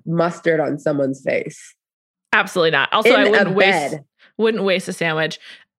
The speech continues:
Speaker 2: I, I know I've gotten old because I refuse to eat in my bed. Like, it's just an absolute non-starter. It's like,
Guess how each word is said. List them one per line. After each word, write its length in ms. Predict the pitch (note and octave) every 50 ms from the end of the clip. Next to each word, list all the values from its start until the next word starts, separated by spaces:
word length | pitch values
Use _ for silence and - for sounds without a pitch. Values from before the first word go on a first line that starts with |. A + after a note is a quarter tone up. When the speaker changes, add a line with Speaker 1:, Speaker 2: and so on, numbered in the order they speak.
| _ _ _ _ _ _ _ -
Speaker 2:
I, 360 | B2+ A2+ D3+ - - B3 A3+ -
I 160 | - A#3+ B3
know 200 | A#3+ A#3+ B3 B3+
I've 60 | B3
gotten 260 | A3+ A#3+ G#3 F3+ F#3
old 180 | F3 D#3+ D#3+ E3
because 160 | F3 - F#3
I 60 | F3+
refuse 420 | E3+ F3 F3+ - - F3+ E3+ E3+ -
to 80 | -
eat 100 | D#3+ D#3
in 60 | D3+ D3+
my 120 | C#3 D3+
bed. 300 | D#3+ D#3 - - - -
Like, 100 | E3+ E3
it's 140 | E3+ E3 -
just 200 | - F3 - -
an 40 | D#3
absolute 600 | C#3 C#3+ D3+ - - - - A2 - - - - _ -
non-starter. 560 | D3+ C3+ - - - - - - - - -
It's 120 | - - E3
like, 200 | E3+ E3 -